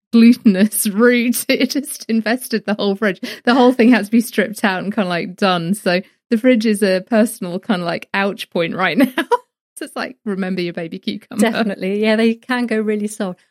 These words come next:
Speaker 2: I was gonna say, if you'd found it before it got to that really soft stage,
Speaker 1: Yeah.
Speaker 2: I'd have perfect recipe hack for,
Speaker 1: Oh,
Speaker 2: for
Speaker 1: tell
Speaker 2: using
Speaker 1: us.
Speaker 2: cucumber.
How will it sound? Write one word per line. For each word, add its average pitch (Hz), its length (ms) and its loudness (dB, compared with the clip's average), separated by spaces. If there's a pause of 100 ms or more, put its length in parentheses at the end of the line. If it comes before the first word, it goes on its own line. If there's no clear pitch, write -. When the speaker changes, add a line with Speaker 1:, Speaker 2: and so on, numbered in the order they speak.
Speaker 2:
I 247 40 2
was 262 80 4
gonna 277 120 6
say, 262 220 4
if 208 100 0
you'd 262 140 2
found 285 320 2
it 233 100 4
before 233 300 0
it 214 120 -4
got - 220 -2
to - 100 -6
that 208 140 -4
really 202 640 -2 (260)
soft 240 280 -2
stage, 220 100 0
Speaker 1:
Yeah. 226 320 2
Speaker 2:
I'd 208 140 2
have 214 260 -6 (140)
perfect 220 580 -2 (220)
recipe 202 380 -4
hack 180 360 -4
for, 185 240 0 (460)
Speaker 1:
Oh, 392 180 4
Speaker 2:
for 262 60 6
Speaker 1:
tell 247 160 6
Speaker 2:
using 226 180 4
Speaker 1:
us. 226 100 0
Speaker 2:
cucumber. 202 720 -2